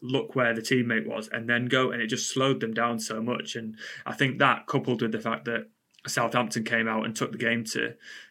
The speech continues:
to City, I, th-, I think I was saying before the game that they, Southampton were on a bad run of form. They were in a cup game and they had absolutely nothing to lose against City, and that made them quite dangerous.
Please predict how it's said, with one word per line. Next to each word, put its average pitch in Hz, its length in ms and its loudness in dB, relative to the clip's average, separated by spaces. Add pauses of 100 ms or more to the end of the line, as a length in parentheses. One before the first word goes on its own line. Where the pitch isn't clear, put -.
to 117 100 -2
City, 120 340 -2
I, 113 40 0
th-, - 220 -2
I - 80 -8
think 139 280 2
I 113 40 0
was 110 140 -2
saying 120 220 4
before 113 260 0
the 107 80 0
game 113 300 2
that - 220 -4 (500)
they, 117 320 2
Southampton 120 540 2
were 113 80 2
on 113 80 2
a 107 40 0
bad 120 220 4
run 113 120 2
of 110 120 -2
form. - 480 0 (640)
They 113 100 0
were 117 100 4
in 113 80 4
a 110 80 -2
cup 127 240 0
game 113 400 2
and 113 340 -4
they 113 120 0
had 110 240 0
absolutely 117 500 0
nothing 113 260 -2
to 113 100 0
lose 113 200 2
against 110 240 -2
City, 110 220 -4
and 113 100 0
that 113 160 0
made 113 240 0
them 113 160 -4
quite 117 240 0
dangerous. 117 560 0